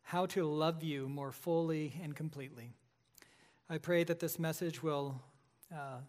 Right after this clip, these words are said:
encourage, uh, the faint-hearted, uh, maybe at times, uh, admonish the unruly and help the weak, and that you will just patiently do a wonderful work in us all.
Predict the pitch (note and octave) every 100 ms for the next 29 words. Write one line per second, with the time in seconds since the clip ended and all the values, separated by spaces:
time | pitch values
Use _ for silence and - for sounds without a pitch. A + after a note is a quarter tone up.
0 | _ _ _ _ - D#3 - F3 F3 F3
1 | - - C#3+ C#3 B2+ C#3+ E3 D#3+ E3+ F3+
2 | A3 G3+ - - _ _ _ _ _ _
3 | _ _ _ - B3+ C4 E3 F3 F3+ F3
4 | D#3+ E3 E3 E3+ E3 - - _ F3 D3+
5 | D3+ B2+ _ - - _ _ - C#3 D3
6 | D3+ E3 - E3+ D3+ D3+ D#3+ D3 D3 C#3+
7 | - - - D#3 C3 D#3 D3+ E3 D#3+ F3+
8 | D3 - - _ _ - - - - _
9 | _ _ - E3 D#3+ D3+ F3 F3+ E3+ E3+
10 | E3+ E3+ F3 G3 E3+ E3 D#3+ C#3+ D#3 D#3+
11 | F3+ C#3 C#3+ C#3+ D3 D#3+ - A2+ G#2+